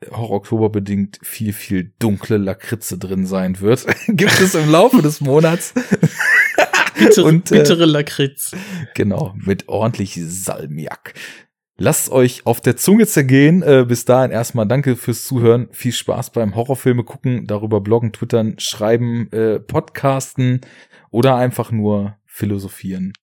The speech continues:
Speaker 1: in dem eigenen
Speaker 2: Ja.
Speaker 1: Kopf drinne. Auf Wiedersehen.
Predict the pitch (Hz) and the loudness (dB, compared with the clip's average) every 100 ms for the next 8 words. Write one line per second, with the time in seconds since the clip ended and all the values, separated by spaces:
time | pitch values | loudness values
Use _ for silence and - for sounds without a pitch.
0 | _ _ _ _ 107 98 92 - 98 104 | _ _ _ _ -6 -4 -6 -8 -10 -8
1 | 104 95 - - - 95 92 - - - | -6 -8 -8 -12 -12 -8 -8 -6 -10 -12
2 | - - 127 120 156 196 104 98 101 | -20 0 0 4 4 4 2 -6 -6